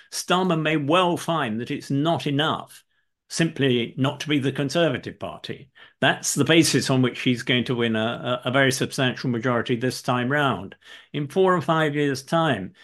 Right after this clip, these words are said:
it, it may be that people are, are asking, um, "Where's the beef? Where's the, the real content, um,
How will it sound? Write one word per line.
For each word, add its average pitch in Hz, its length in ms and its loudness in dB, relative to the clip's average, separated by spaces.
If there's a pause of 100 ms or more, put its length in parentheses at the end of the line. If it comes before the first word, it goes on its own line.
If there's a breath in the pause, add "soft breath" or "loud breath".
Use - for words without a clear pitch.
(140)
it, 135 140 -2
it 139 160 0
may 151 160 4
be 143 140 4
that 131 180 0
people 135 340 2
are, 117 120 2
are 120 260 -4
asking, 127 560 0
um, 117 320 -6 (200)
"Where's 135 360 2
the 131 60 -2
beef? 151 400 2
Where's 127 340 -2
the, 120 240 -4
the 131 140 -6
real 139 260 0
content, 170 680 -4 (260 loud breath)
um, 104 320 0